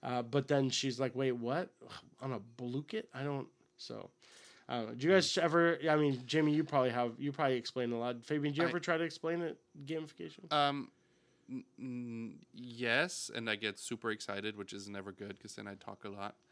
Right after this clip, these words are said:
Speaker 2: But I do, um, what, what I, <laughs> today I had, uh, today and yesterday, actually, I had a s-, I had a couple of student teacher, ed-,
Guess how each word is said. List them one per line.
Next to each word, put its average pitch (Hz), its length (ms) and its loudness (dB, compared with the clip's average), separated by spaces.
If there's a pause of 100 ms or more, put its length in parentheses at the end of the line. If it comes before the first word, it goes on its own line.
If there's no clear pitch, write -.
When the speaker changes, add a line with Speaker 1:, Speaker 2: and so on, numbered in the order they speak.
(320)
Speaker 2:
But 127 260 2
I 123 80 2
do, 127 720 2
um, 107 500 0 (520)
what, 127 300 -4
what 131 280 -2
I, 127 500 0 (100)
<laughs> 127 120 -6
today 131 420 0
I 120 140 0
had, 110 320 0 (140)
uh, 104 360 -2 (160)
today 143 240 4
and 180 100 0
yesterday, 117 400 0
actually, 101 400 -8
I 101 120 -4
had 101 380 -6
a - 40 -8
s-, - 280 -8 (140)
I 117 60 -14
had 110 140 -4
a 110 60 -4
couple 131 320 -6
of 117 80 -6
student 113 580 -6
teacher, 104 680 -4 (240)
ed-, 120 160 2